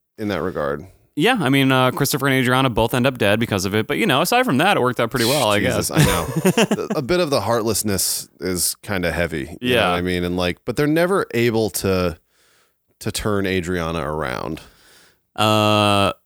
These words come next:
Speaker 2: no, I
Speaker 1: They,
Speaker 2: guess
Speaker 1: I mean, they
Speaker 2: not.
Speaker 1: are sort of, but it never works.
Speaker 2: No.
Speaker 1: Doesn't
Speaker 2: Yeah.
Speaker 1: work out.
Speaker 2: She's, she's too, for whatever reason,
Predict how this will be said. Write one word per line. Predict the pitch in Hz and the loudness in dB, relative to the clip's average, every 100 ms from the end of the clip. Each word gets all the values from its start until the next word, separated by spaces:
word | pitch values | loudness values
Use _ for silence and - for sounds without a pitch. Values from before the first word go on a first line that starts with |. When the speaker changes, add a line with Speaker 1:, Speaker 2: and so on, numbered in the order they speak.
| - | -2
Speaker 2:
no, | 123 113 95 | 2 2 2
I | 98 | 2
Speaker 1:
They, | - | 2
Speaker 2:
guess | - | 2
Speaker 1:
I | |
mean, | 127 127 | 2 2
they | 127 | 2
Speaker 2:
not. | |
Speaker 1:
are | 120 120 117 | 2 2 0
sort | - 104 95 | -2 -2 0
of, | 87 78 | 0 -2
but | 95 | -4
it | 92 | -2
never | 107 95 90 | -2 0 -2
works. | 78 - - - - _ _ 107 | -4 -8 -8 -12 -14 _ _ -6
Speaker 2:
No. | 107 104 101 101 98 - - | 0 2 2 2 0 -4 -10
Speaker 1:
Doesn't | 101 107 | -4 -2
Speaker 2:
Yeah. | 98 95 | 0 0
Speaker 1:
work | - | -2
out. | 60 - _ - | -6 -10 _ -12
Speaker 2:
She's, | 113 - - | -6 -4 -2
she's | 131 - | -2 -4
too, | - 156 151 143 | -4 0 0 0
for | - 117 | -2 0
whatever | 120 147 127 | 2 2 4
reason, | 123 113 113 | 2 2 2